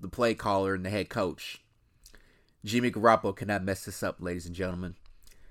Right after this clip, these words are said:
This is pretty much John Lynch saying, "We're going for it this year. We're gonna use the, the draft equity we got to improve our team to be better."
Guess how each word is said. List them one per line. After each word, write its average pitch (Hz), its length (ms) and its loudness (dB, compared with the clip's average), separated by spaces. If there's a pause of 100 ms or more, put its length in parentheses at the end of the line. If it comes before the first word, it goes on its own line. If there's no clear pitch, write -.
(220)
This 131 220 6
is 127 100 -6
pretty 135 240 4
much 113 540 0 (580)
John 117 400 6
Lynch 113 260 0
saying, 101 560 -2 (540)
"We're 113 260 4
going 120 300 6
for 98 220 -2
it 95 80 -8
this 98 260 -6
year. 98 300 -4 (420)
We're 117 120 0
gonna 117 180 0
use 117 480 2
the, - 180 -4
the 98 140 -2
draft 120 380 6
equity 117 340 0
we 107 140 -6
got 113 400 4
to - 200 -2
improve 120 400 0
our 107 220 4
team 107 480 -6 (480)
to - 80 -10
be 107 160 -2
better." 92 440 4